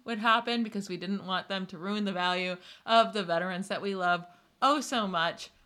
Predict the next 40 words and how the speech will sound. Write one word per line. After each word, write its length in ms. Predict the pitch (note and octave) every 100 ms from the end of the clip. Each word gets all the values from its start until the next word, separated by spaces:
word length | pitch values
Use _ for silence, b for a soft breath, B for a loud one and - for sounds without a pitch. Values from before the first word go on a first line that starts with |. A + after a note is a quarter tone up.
| _
or 180 | D4
some 360 | D4 - E4 G4+
veterans 400 | A3 A3 A#3 B3+
that 120 | B3
just, 280 | G#3 C4 -
like, 200 | F4 E4+
totally 840 | - A3 G#3 A3 C#4 D4 E4 F4 - _ _ -
survived 600 | - E4 F#3+ D#3 E3 G3+
the 80 | A#3
draft. 540 | G3+ A#3 D#4+ - -
That 200 | G#3 G3
was 300 | G3+ G3+ - - _ _ _
also 340 | G#3+ B3 - F3+
wild 400 | D#3 C3 D3+ D#3
'cause 180 | G3+
we 120 | G#3 G#3+
were 120 | G#3+
not 220 | G3 G3+
expecting 400 | G3+ G3+ G3+ G3+
that 140 | F3+ D#3+
to 60 |
happen 280 | E3+ D#3+ D#3
at 120 | D#3+
all. 200 | F3 C#3+ B B B
So 100 | -
let's 160 | D4+ E4+
just 160 | F#4
have 120 | D4+ C4
a 20 |
conversation 680 | B3+ B3 A3 G#3 A3 A3 A3+
around 320 | F3+ G3+ G#3+
that. 240 | F#3+ F3+ - b b b _ _
And 180 | A#3 B3+
the 100 | C4+ B3+ -
first 520 | B3+ D4 D4+ - - - _
topic 440 | B3 B3 B3+ A#3+
I 60 | -
wanna 160 | A#3 A#3
bring 220 | A#3 A#3
up, 280 | B3+ A#3